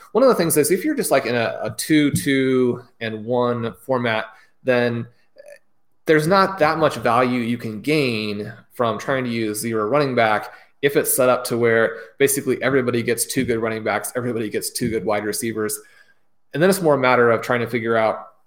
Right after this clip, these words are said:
you know, how do I make sure I'm one of those players who gets the top tight end? You know, how do I make sure that I get a Patrick Mahomes? So we,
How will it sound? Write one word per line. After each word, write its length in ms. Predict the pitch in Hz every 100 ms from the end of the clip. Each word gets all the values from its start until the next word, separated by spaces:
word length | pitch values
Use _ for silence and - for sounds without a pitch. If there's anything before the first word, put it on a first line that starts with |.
| _ _ _ _ _ _ -
you 80 |
know, 80 | 131
how 140 | - 147
do 60 |
I 60 | 131
make 160 | 117
sure 160 | 120 123
I'm 60 | 113
one 100 | 107
of 60 |
those 260 | 110 104 - - - _
players 400 | 120 107 98 -
who 360 | 117 107 101 -
gets 180 | 117
the 80 | -
top 320 | 98 - -
tight 160 | - -
end? 200 | 202 - - _ _ _
You 80 | -
know, 160 | 101 95
how 200 | - 127
do 120 | 123
I 160 | 117 110
make 200 | 110 -
sure 160 | 120
that 80 | 104
I 80 | 101
get 100 | 104
a 60 | 101
Patrick 340 | - 104 87
Mahomes? 280 | 98 120 95
So 100 |
we, 60 | 117